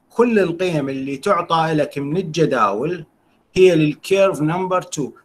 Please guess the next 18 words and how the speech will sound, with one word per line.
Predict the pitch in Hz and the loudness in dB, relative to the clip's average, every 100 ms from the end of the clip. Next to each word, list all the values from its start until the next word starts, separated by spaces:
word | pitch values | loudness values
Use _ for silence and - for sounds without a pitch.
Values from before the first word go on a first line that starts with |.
| _ - | _ -4
إلا | 285 285 247 208 | 0 4 4 4
إذا | 185 170 156 160 185 - _ _ _ _ _ _ _ 202 | 4 2 4 4 2 -2 _ _ _ _ _ _ _ -2
أحد | 202 - 165 185 - | -2 0 -2 -2 -4
أو | 135 127 123 113 - _ _ - | -8 -8 -8 -12 -20 _ _ -6
كان | 180 175 151 | -2 0 -2
بمنطوق | 139 165 175 - 165 165 156 | -2 -2 -2 -2 -4 0 -2
ال-، | 139 131 127 | -2 -6 -6
الأسئلة | 131 151 160 - 147 151 170 165 | -2 0 0 -2 -2 0 0 2
إنه | 160 156 | 2 2
هذا | 175 175 165 | 2 4 4
الكيرف | 156 - 170 160 160 | 0 2 2 2 2
نمبر | 160 156 151 151 - _ _ _ - | 2 4 4 4 0 _ _ _ -4
في | 156 | -4
حالة | - 151 147 135 127 - _ _ _ _ _ | 0 0 2 0 -4 -14 _ _ _ _ _
الجفاف | 131 113 143 - 175 208 220 - _ _ _ 160 | -12 -6 -6 0 4 4 2 -2 _ _ _ 2
أو | 190 185 | 4 4
في | 165 165 | 0 -6
حالة | - 151 147 143 143 | -2 0 2 0 -4